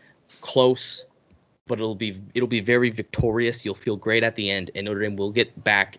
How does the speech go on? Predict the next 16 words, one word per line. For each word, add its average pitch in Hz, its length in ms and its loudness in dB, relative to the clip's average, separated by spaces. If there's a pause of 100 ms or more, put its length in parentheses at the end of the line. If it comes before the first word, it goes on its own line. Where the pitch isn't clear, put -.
(100)
into 110 260 -6
the 107 60 -2
conversation 95 720 -8
for - 160 -16
where 98 120 -2
they 92 100 -2
belong. 90 460 -4 (640)
Um, 95 340 2
I 107 120 2
just 104 200 -6
don't 117 180 2
think 113 120 -4
Wisconsin's 107 480 -2
got 104 280 0
the 98 360 -2 (340)
dynamic 107 800 0